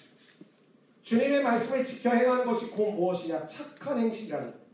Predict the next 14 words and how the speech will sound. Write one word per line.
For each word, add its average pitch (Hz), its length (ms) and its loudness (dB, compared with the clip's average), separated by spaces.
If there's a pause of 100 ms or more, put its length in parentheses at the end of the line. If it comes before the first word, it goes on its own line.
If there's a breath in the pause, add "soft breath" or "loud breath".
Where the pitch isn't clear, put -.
(300 soft breath)
착한 285 460 2
행실로 254 720 4
사람들에게 262 840 2
나아가면 220 920 2
사람들은 277 560 2
너희의 254 460 4
착한 - 480 -2
일들, 156 420 -2 (140)
착한 311 420 0
행실을 269 400 2
보고 220 480 4 (100)
세상에, 269 680 0
세상을 277 460 2
향한 254 180 2